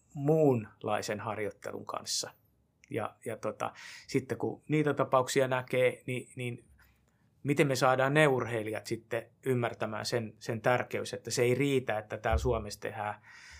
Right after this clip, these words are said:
tehdään niinku viikko tai puolitoista tai kaksi treeniä fysiikkaa ja sit me voidaan unohtaa se sitten kokonaan siellä. Et, et tää on tämmöstä,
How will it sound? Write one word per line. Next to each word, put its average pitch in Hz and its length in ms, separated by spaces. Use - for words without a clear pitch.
tehdään 110 340
niinku - 460
viikko 123 380
tai 113 200
puolitoista - 580
tai 104 200
kaksi 117 280
treeniä 101 440
fysiikkaa 104 480
ja 104 60
sit 113 120
me 117 120
voidaan 113 240
unohtaa 120 520
se - 120
sitten - 440
kokonaan 107 520
siellä. 107 440
Et, - 240
et - 220
tää 117 180
on 151 100
tämmöstä, 127 460